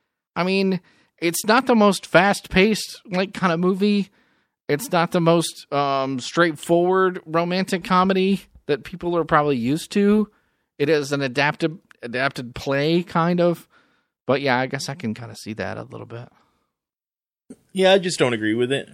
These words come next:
Speaker 2: You know, the
Speaker 1: Yeah. Um,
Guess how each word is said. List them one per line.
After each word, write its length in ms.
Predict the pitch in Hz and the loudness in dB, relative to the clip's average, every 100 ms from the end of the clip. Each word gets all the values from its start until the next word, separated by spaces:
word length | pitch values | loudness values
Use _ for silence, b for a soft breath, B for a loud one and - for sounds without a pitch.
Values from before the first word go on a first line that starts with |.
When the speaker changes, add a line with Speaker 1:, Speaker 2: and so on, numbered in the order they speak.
| 123 | -12
Speaker 2:
You 120 | 120 | -4
know, 180 | 117 117 | -2 -2
the 140 | 120 - _ _ _ _ _ _ _ - | -6 -10 _ _ _ _ _ _ _ -10
Speaker 1:
Yeah. 280 | 127 127 131 b b _ _ _ _ _ _ _ _ _ _ _ _ _ - - | -4 -4 -6 b b _ _ _ _ _ _ _ _ _ _ _ _ _ -12 -2
Um, 920 | 170 170 165 165 170 180 180 185 | 2 4 4 2 2 0 0 0